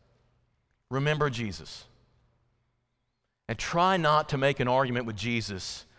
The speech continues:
in saying that what he's asking you to do is too much.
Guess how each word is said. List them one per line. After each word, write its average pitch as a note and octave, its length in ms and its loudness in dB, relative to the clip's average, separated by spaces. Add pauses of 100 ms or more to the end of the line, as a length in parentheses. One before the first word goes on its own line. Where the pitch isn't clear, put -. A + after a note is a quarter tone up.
(720)
in A#2 120 -8
saying C#3+ 360 0
that C3 100 0
what B2+ 140 2
he's A#2+ 140 2
asking A#2+ 380 2
you A#2 100 -4
to A2 80 -4
do G#2+ 160 -4
is G2+ 120 -6
too G#2 160 -6
much. - 640 -8